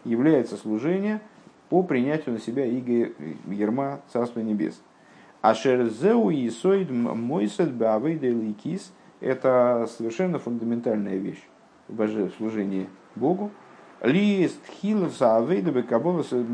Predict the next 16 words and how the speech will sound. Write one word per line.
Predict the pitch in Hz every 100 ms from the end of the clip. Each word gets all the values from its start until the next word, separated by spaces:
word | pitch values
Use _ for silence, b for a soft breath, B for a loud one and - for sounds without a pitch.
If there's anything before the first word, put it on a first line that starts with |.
| 117
тхила | 175 175
за | 131 123
авейда | 175 196 143
бекабола | 127 127 170 143
соль | 151 143
давка. | 120 104 -
То | 104 - 143
есть, | 107 101 - - - -
э, | - 104 104 - - 107
служение | 131 139 156 123 107
обязано | 113 110 139 143 110 104
начинаться | 101 101 - 147 202 208 185
с |
принятия | - 117 127 156 156 117
на | 113
себя | - 110 165 190